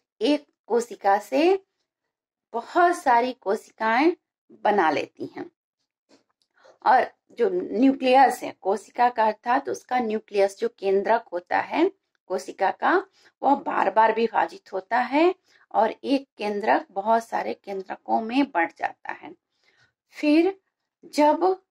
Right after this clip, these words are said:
फेवरेबल कंडीशन आते हैं तो सिस्ट या पुटी फट जाती है और उसके बाद सभी केंद्रक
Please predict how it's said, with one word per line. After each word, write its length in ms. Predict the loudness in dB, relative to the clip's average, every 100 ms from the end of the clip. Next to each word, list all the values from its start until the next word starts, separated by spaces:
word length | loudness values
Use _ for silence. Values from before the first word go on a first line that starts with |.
| _ _
फेवरेबल 500 | -2 -2 2 0 0
कंडीशन 640 | -4 -2 -4 -4 -6 -6 -6
आते 300 | -6 -10 -12 -2
हैं 200 | 0 0 -2 _ _ -14
तो 60 |
सिस्ट 600 | -12 -4 0 0 -2 -10
या 240 | -2 0 -2 -4
पुटी 320 | -8 -4 -6 -6 _
फट 260 | -4 -2
जाती 460 | -2 -2 -2 -8 -10 -2
है 180 | -2 -2 _ _ _ _ 0
और 220 | 2 2
उसके 400 | 0 -8 -4 -2
बाद 280 | 0 0 -2 _ _ _ _ _ 0
सभी 280 | 2 4 2
केंद्रक 520 | 2 -2 0 0 -4